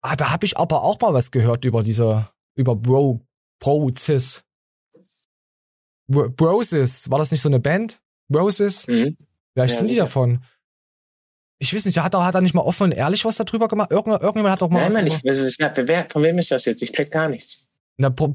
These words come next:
Speaker 1: Prozis, der Pro-, Pro-, weiß ich doch nicht.
Speaker 2: Hä, ich denke, das heißt E-, Evo.
Speaker 1: Nee, das ist doch nicht bei Evo, hier ist bei Prozis. Pro-, Proz-,
Speaker 2: Ich verstehe nur Scheiße,
Speaker 1: Das,
Speaker 2: Alter.
Speaker 1: das
Speaker 2: Guck
Speaker 1: ist
Speaker 2: mal,
Speaker 1: der,
Speaker 2: das ist
Speaker 1: natürlich.
Speaker 2: besser.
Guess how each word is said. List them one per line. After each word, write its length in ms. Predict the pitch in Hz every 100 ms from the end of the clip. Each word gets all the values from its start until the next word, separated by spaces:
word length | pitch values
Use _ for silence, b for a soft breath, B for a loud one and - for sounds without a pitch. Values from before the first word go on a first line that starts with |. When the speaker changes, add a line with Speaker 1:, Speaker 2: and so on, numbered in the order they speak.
| -
Speaker 1:
Prozis, 800 | - 254 - 202 190 185 - - -
der 80 | 143
Pro-, 380 | 127 208 202 _ -
Pro-, 240 | 143 185 - _
weiß 420 | 131 - 139 170 156
ich 100 | -
doch 140 | 135
nicht. 400 | 147 160 - - _
Speaker 2:
Hä, 300 | - 165 185 127
ich 100 | -
denke, 180 | 156 143
das 100 | -
heißt 280 | 139 - -
E-, 400 | 131 120 139 180
Evo. 440 | 170 131 104 - _ _ _ _ _ _ _ _ -
Speaker 1:
Nee, 180 | 101 104
das 100 | 101
ist 40 |
doch 40 | 127
nicht 100 | 113
bei 140 | 110
Evo, 260 | 127 180 175
hier 200 | 131 143
ist 160 | 131
bei 100 | - 123
Prozis. 600 | - 180 - 113 - - _ -
Pro-, 260 | 139 139 -
Proz-, 640 | 147 143 - - - - _ _ _ _ _ _
Speaker 2:
Ich 140 | - -
verstehe 340 | - - 87
nur 160 | 85 80
Scheiße, 380 | - 90 87 139
Speaker 1:
Das, 100 | 131
Speaker 2:
Alter. 180 | - -
Speaker 1:
das 220 | 143 131
Speaker 2:
Guck 80 | 160
Speaker 1:
ist 120 | -
Speaker 2:
mal, 60 | 143
Speaker 1:
der, 100 | 139
Speaker 2:
das 80 | 131
ist 140 | 127
Speaker 1:
natürlich. 460 | 196 233 180 127
Speaker 2:
besser. 100 | -